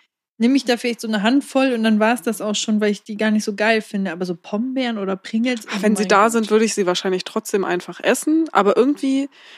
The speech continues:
Speaker 2: ich weiß nicht, die gab's eine Zeit lang gefühlt immer. Also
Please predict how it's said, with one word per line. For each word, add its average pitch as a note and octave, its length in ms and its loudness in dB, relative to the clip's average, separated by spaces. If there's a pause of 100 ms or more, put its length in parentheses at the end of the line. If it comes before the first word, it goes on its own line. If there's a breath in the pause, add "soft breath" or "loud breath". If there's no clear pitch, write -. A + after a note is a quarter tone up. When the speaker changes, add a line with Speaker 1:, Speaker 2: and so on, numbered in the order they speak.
(120)
Speaker 2:
ich - 100 -12
weiß A#3+ 160 -4
nicht, - 160 -8
die F3+ 60 -2
gab's - 380 0
eine B3+ 200 -2
Zeit - 280 -2
lang B3 160 -2
gefühlt A#3 400 -4
immer. B3 480 2 (560)
Also G3 340 -4